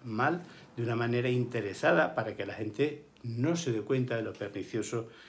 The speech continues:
que es el consumo de tabaco. El consumo de tabaco sí es nocivo. El consumo de tabaco está detrás de, de la muerte de las personas. Y está de la, detrás de la mitad. Es decir, es tirar una moneda al aire que salga cara o salga cruz. Pero claro, te lo juegas a la suerte y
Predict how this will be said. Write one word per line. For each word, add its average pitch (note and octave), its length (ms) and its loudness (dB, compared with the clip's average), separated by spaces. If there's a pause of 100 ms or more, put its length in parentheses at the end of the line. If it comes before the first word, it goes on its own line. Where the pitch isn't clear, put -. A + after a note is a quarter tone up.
(120)
que A2 120 -4
es G#2+ 40 -4
el A2 100 -6
consumo G2+ 340 -6
de G2 60 -10
tabaco. F#2+ 340 -8
El - 40 -16
consumo C#3+ 320 0
de E3+ 60 -2
tabaco E3 280 -2
sí F3+ 180 0
es E3 100 2
nocivo. G2 460 -6
El - 400 -20
consumo A#2 300 -2
de B2 60 2
tabaco C3 340 2
está C#3 240 -2
detrás B2+ 600 -2 (120)
de, G2+ 260 -4 (320)
de A2 100 -4
la G2 100 -2
muerte G2+ 320 -6
de F#2+ 60 -6
las F#2+ 120 -8
personas. F#2+ 420 -8 (280)
Y - 60 -2
está B2 220 0
de G3+ 140 4
la, D#3 160 4
detrás B2 480 0
de G3 60 0
la E3+ 120 0
mitad. C3+ 460 0
Es C3+ 60 0
decir, A#2 360 0 (220)
es B2+ 140 -2
tirar D#3 260 0
una D#3+ 140 4
moneda D#3+ 340 4
al D#3 80 4
aire E3 260 2
que C#3 100 -2
salga C3+ 320 2
cara D3 240 4
o F3+ 40 4
salga A2+ 440 2
cruz. G3+ 260 2 (800)
Pero G#2 220 -6
claro, - 260 -2 (220)
te B2 120 -2
lo G2+ 80 -4
juegas B2 300 -2
a C#3+ 40 -2
la G#2 100 -2
suerte D3+ 360 0
y A2 60 0